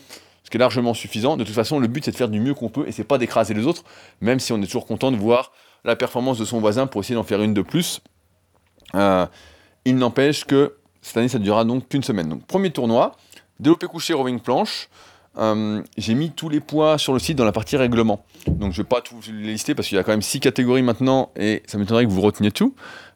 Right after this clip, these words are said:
Euh, le vingt-trois novembre, on organisera donc le tournoi au Super Physique Gym. Vous pouvez déjà réserver votre date pour venir avec nous. Euh, on va s'amuser comme des fous.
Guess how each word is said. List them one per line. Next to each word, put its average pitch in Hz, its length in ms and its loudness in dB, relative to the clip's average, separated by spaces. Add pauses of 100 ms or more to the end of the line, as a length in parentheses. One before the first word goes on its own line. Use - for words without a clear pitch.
Euh, 104 300 4
le 123 100 2
vingt-trois 175 280 2
novembre, 165 440 2
on 107 140 0
organisera 113 420 2
donc 123 380 0 (580)
le 135 160 2
tournoi 165 640 2
au 156 80 2
Super 143 320 -2
Physique 110 160 -2
Gym. 190 120 -2
Vous 190 40 -2
pouvez 110 220 -4
déjà 120 340 2
réserver 120 380 2
votre 117 240 0
date 143 320 2 (360)
pour 147 140 -2
venir 147 460 0
avec 120 300 -4
nous. 202 200 -2 (540)
Euh, 95 360 4 (120)
on 101 100 -4
va 123 120 4
s'amuser 110 440 0
comme 175 240 4
des 135 80 4
fous. 233 240 -2